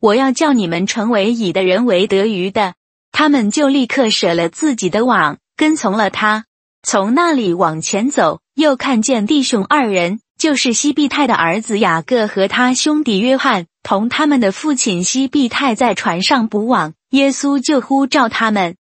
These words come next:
他们立刻舍了船，别了父亲，跟从了耶稣。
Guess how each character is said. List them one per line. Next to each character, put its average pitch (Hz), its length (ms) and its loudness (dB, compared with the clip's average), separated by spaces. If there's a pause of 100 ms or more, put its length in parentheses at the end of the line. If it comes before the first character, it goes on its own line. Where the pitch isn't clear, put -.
(140)
他 320 160 0
们 247 200 2
立 269 200 2
刻 240 240 0
舍 180 200 0
了 170 160 0
船， 185 440 -2 (200)
别 208 200 2
了 262 120 0
父 285 220 -2
亲， 175 320 -6 (180)
跟 311 200 2
从 208 240 -2
了 208 80 0
耶 247 240 2
稣。 262 380 -4